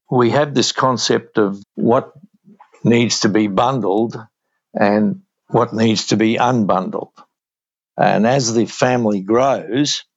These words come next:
it becomes important to make calls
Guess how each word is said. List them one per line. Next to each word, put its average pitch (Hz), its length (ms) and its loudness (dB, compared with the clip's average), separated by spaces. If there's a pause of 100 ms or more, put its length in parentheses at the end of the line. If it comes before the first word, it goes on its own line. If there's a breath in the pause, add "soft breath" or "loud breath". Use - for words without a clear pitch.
(480)
it 120 180 2 (160)
becomes 120 460 0
important 110 640 0 (280)
to - 80 2
make 123 420 0 (420)
calls 110 680 0